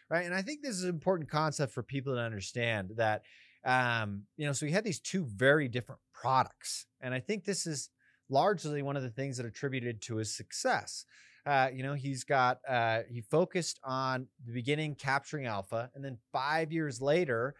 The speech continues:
you know, as a result of listening to his investors and their needs and their wants,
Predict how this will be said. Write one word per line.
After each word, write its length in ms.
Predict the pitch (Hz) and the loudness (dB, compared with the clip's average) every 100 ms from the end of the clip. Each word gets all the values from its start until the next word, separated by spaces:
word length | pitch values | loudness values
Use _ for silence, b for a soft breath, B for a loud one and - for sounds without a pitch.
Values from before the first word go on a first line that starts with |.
| b b b | b b b
you 60 | 135 | -4
know, 200 | 131 131 - | -4 -6 -6
as 160 | 139 123 | -4 -2
a 60 | 127 | -2
result 320 | 120 147 143 | 0 0 0
of 100 | 113 | -4
listening 540 | 113 131 - 156 143 | 0 0 0 -4 -6
to 160 | 135 151 | -4 -2
his 160 | 147 | -2
investors 800 | 131 127 131 165 - 113 117 131 | -4 0 2 2 -2 -4 -4 -4
and 120 | 127 | -8
their 160 | 120 120 | -6 -6
needs 640 | 117 147 170 131 135 135 | -4 -2 0 0 -2 -4
and 120 | 131 120 | -8 -6
their 120 | 117 | -4
wants, 600 | 120 170 139 151 - | -2 0 0 0 -6